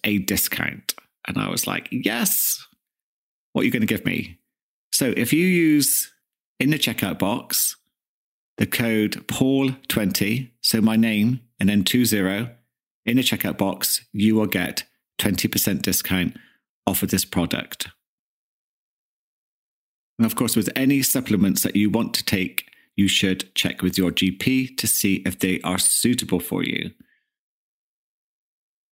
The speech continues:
But I am going to be recommending these to my clients and to my listeners, and they're going to be supporting the show. So use Paul twenty in the checkout box. The link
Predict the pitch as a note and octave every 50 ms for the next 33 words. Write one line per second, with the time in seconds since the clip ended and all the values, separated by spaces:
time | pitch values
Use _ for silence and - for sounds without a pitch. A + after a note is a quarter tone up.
0 | _ _ _ - A2+ A2+ A2+ A#2 B2 A#2+ A2+ C3 B2 G#2+ - F#2+ G#2 A2 G#2 A2
1 | A2+ - - A#2 G2+ A#2+ C3 C#3 C#3 A2+ A2 G#2+ G#2+ F#2 G2 F#2+ F2+ F2 - -
2 | - - - - G2+ F#2+ F#2+ F#2+ F#2+ - - A2+ A#2 A#2+ B2 A#2 - - - -
3 | G#2 F2 - G2+ G2 G2 G2 G2 G2 A2+ A2+ - - - E2+ D#2 F2+ G#2 B2+ -
4 | - - - _ _ _ _ _ _ _ - - G#2+ G2+ G#2+ G#2+ - A#2 A2 A2
5 | A2 A2 - G2+ - G#2+ G2+ - - A2+ - - G#2 F#2+ F#2+ - - G#2 F#2+ F#2
6 | F#2 - - _ - - - - - - - - - - G2 _ _ _ _ _
7 | _ _ _ _ _ _ - - - A2 G#2 E2 E2 G#2 A2 G#2+ F#2+ - - -
8 | - C3+ C#3 C#3 C3 - - C3+ C3 A#2+ A#2 - - G2+ F#2+ F#2+ F#2+ - - G2
9 | G2+ G#2 G2 - - B2+ - A#2+ - - - G2+ A2+ C3+ - - - - - -
10 | - - - - G#2 G2 F#2+ G2 B2+ C3 C3+ B2+ - -